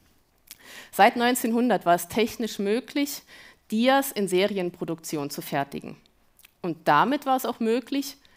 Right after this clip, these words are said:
die Welt ins Schulzimmer zu bringen. Sie sehen auf der Aufnahme oben auf der Leinwand,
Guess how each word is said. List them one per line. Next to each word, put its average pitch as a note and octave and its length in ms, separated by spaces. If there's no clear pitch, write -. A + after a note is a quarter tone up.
die F#3+ 160
Welt G3+ 460
ins G3+ 260
Schulzimmer G3+ 520
zu - 120
bringen. - 400
Sie F#3 100
sehen A3 260
auf - 160
der - 340
Aufnahme A#3+ 720
oben A3+ 300
auf E3+ 120
der F#3 140
Leinwand, G#3+ 680